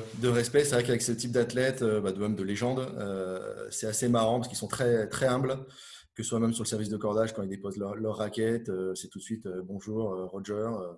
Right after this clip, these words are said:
bon, excuse-moi, je te, je te connais quand même. » Et, mais voilà, ils ont toujours ce côté, euh, voilà, je me présente parce que je suis pas censé forcément te, te connaître. Et, euh, ils sont vraiment très respectueux et très, très humbles. Donc, euh, c'est vrai que ça peut, ça peut surprendre quand on les, quand on les côtoie comme ça au, au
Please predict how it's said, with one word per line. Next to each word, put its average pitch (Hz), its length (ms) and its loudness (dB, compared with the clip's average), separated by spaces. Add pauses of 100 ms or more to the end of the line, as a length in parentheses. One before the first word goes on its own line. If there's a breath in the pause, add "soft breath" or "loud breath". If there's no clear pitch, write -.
(200)
bon, - 80 -20
excuse-moi, 98 360 -12
je - 60 -16
te, 92 140 -8 (500 loud breath)
je - 100 -12
te 127 80 2
connais 127 320 4
quand 135 100 4
même. » 139 340 4
Et, 113 120 4
mais 110 80 4
voilà, 117 180 6
ils 113 80 0
ont - 20 -2
toujours 139 140 -2
ce 139 80 -2
côté, 131 400 4
euh, 107 400 6
voilà, 104 200 2
je 107 120 -6
me 104 60 0
présente 113 360 -2
parce 120 140 -10
que 98 60 -14
je - 60 -10
suis - 80 -14
pas 98 60 -8
censé 104 280 -6
forcément 101 460 -10
te, 92 260 -6
te 101 140 -12
connaître. 113 480 -4
Et, 92 200 -4
euh, 90 100 -8 (680 loud breath)
ils - 40 -10
sont 110 120 -6
vraiment 113 240 -2
très 120 180 -2
respectueux 120 640 2
et 113 60 0
très, 110 420 -2
très 113 180 -4
humbles. 113 300 -2
Donc, 95 320 -10
euh, 90 400 -8 (480)
c'est - 120 -16
vrai 95 80 -12
que - 40 -16
ça 95 160 -12
peut, 104 160 -6
ça 113 160 -4
peut 123 100 -2
surprendre 131 400 0
quand 113 120 -2
on 110 40 0
les, 104 280 -2
quand 104 140 -8
on - 20 -4
les 98 80 -6
côtoie 104 260 -10
comme 98 100 -8
ça 104 120 -8
au, 98 80 -8
au 101 460 -18